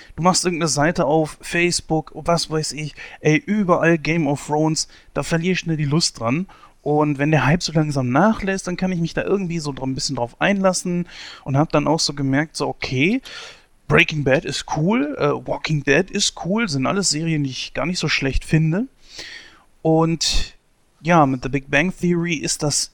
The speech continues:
ähnlich. Äh, der Hype hat ja etwas nachgelassen und anfangs wollte mich das gar nicht so richtig begeistern.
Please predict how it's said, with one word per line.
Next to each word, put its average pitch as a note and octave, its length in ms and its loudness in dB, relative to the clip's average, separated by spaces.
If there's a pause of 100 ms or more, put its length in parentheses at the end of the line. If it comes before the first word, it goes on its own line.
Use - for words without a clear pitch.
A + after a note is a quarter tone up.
(120)
ähnlich. F3+ 800 0
Äh, D#3+ 280 2
der B2+ 220 0
Hype B2 220 2
hat C#3+ 180 -2
ja B2+ 120 -2
etwas C#3 360 -4
nachgelassen F3 840 0 (320)
und C#3+ 160 0
anfangs F#3+ 560 0
wollte D#3+ 240 0
mich D#3+ 120 -4
das D#3 180 -8
gar C#3 120 0
nicht D#3+ 160 -4
so D3 80 -6
richtig D3+ 340 -10
begeistern. E3+ 800 0